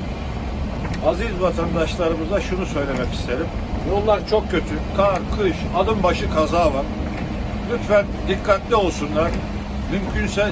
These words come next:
çıkmasınlar. Biz de ulaşmaya çalışıyoruz. Onlarla, kardeşlerimizle buluşmak için yollardayız. Allah memleketimizi korusun. Şu anda salıya geçtik.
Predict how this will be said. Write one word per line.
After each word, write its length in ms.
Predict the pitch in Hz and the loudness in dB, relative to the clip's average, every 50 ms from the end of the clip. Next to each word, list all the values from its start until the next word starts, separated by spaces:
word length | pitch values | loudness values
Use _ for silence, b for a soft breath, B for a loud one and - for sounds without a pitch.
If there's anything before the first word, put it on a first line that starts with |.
| 185 - | 0 -2
çıkmasınlar. 680 | - 233 - - 190 165 156 - - 135 - - 175 - - - - - - - - - - - - - - - - - - - - - - - - - 220 | -2 -4 -2 0 0 0 0 0 -2 -2 0 0 0 0 0 -4 -6 -6 -4 -4 -4 -4 -2 0 0 0 0 -2 -2 -2 -2 -4 -4 -4 -4 -4 -4 -4 -2
Biz 120 | 240 - 220 | -2 0 0
de 40 | 220 | 0
ulaşmaya 560 | 202 196 196 196 185 196 - 202 202 202 190 | 2 4 4 4 2 2 4 4 4 4 4
çalışıyoruz. 580 | - 185 175 165 151 - - 156 160 175 190 - - - - - - - - - - | 2 0 0 0 0 0 0 0 0 0 0 0 -2 -4 -4 -2 -2 -4 -2 -2 -2
Onlarla, 580 | 180 185 185 180 175 170 165 170 175 175 170 - - - - - - - - - - - - | -2 0 2 2 2 2 2 2 2 2 0 -2 -4 -4 -4 -4 -4 -4 -4 -4 -2 -2 0
kardeşlerimizle 840 | - - - - 175 160 - - 175 165 160 160 156 160 151 - 165 170 160 151 151 | 2 2 2 2 2 -2 -2 0 0 0 0 2 0 0 -2 0 0 -2 0 0 -2
buluşmak 440 | 156 147 - - 170 160 - - - | 0 -2 -2 -2 -2 -2 -2 -2 -4
için 120 | - - - - - - - - 151 | -4 -4 -4 -4 -4 -4 -2 -2 0
yollardayız. 680 | 160 165 160 156 160 156 151 - 147 143 165 180 - - - - - - - - - - - - - - - - - - 160 | 0 2 2 4 4 4 4 2 0 -2 -2 -2 -2 -2 -4 -4 -4 -4 -2 -2 -4 -4 -4 -4 -4 -4 -4 -4 -2 0 0
Allah 240 | 180 196 202 185 170 | 2 4 4 4 2
memleketimizi 680 | 165 165 165 165 160 165 160 143 - 143 135 135 - - | 2 -2 0 0 0 0 0 -2 -2 -2 -4 -4 -4 -2
korusun. 360 | - - - - - - - - - - - - - - - 190 - - - - - - - - - - - - | -2 -2 -2 -4 -4 -4 -4 -4 -6 -6 -6 -6 -6 -6 -4 -4 -4 -4 -4 -4 -6 -6 -6 -6 -6 -6 -4 -4
Şu 100 | 196 190 | -4 -4
anda 280 | 190 - 196 208 214 - - - - - - - - - - - - - - - - - - - - | -2 -2 -2 -4 -4 -6 -10 -16 -18 -18 -18 -18 -18 -18 -18 -18 -18 -18 -18 -18 -18 -18 -18 -18 -16
salıya 500 | - - - 160 180 180 196 214 214 202 | -14 -12 -10 -8 -6 -2 -2 0 0 -2
geçtik. 340 | 170 160 135 - - - | -2 -4 -8 -8 -10 -12